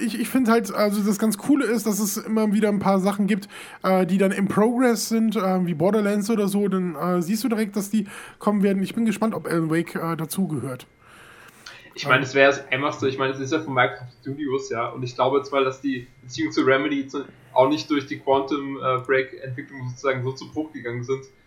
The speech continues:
Speaker 2: dass da irgendwie sich, sich nichts machen lässt und die ein, zwei Songs, die können sie irgendwie nachlizenzieren, also
Speaker 1: Warum
Speaker 2: ich
Speaker 1: sollen die
Speaker 2: denk
Speaker 1: zu
Speaker 2: schon,
Speaker 1: Bruch
Speaker 2: dass es klappen
Speaker 1: gegangen sein?
Speaker 2: sollte.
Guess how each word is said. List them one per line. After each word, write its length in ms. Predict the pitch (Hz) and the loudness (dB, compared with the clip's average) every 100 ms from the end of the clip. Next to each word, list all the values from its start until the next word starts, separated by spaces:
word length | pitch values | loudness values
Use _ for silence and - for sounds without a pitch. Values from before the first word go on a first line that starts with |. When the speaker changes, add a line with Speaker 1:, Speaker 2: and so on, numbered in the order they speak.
| - | -6
Speaker 2:
dass 240 | 127 - | -6 -2
da 320 | 131 123 123 | 4 4 4
irgendwie 240 | 123 127 120 | 2 -2 -2
sich, 200 | 123 120 - 117 | -4 -8 -12 -10
sich 200 | 131 135 | -10 -10
nichts 200 | 123 123 | -6 -2
machen 240 | 123 131 | -2 -2
lässt 280 | 113 117 - | -6 -6 -8
und 240 | 120 113 - _ - | -8 -8 -14 _ -8
die 180 | 139 - | 0 4
ein, 160 | 135 | 4
zwei 180 | 156 143 | 4 0
Songs, 300 | 131 135 135 | 0 -4 -6
die 80 | - | -8
können 220 | - 123 | -6 -2
sie 80 | 120 | -2
irgendwie 240 | 120 117 | -2 -4
nachlizenzieren, 800 | 110 113 - 120 - 120 - - - | -4 -4 -6 -14 -20 -18 -16 -16 -16
also 300 | - 113 - | -14 -14 -8
Speaker 1:
Warum 180 | 135 143 | -2 0
Speaker 2:
ich 60 | 156 | 2
Speaker 1:
sollen 100 | 165 | 2
die 60 | |
Speaker 2:
denk 100 | 156 | 2
Speaker 1:
zu 40 | - | 0
Speaker 2:
schon, 100 | 120 | 2
Speaker 1:
Bruch 160 | 175 | 2
Speaker 2:
dass 80 | - | 4
es 60 | 302 | 2
klappen 160 | 139 135 | 0 -2
Speaker 1:
gegangen 80 | |
sein? 160 | 139 135 | -4 -4
Speaker 2:
sollte. 140 | - | -6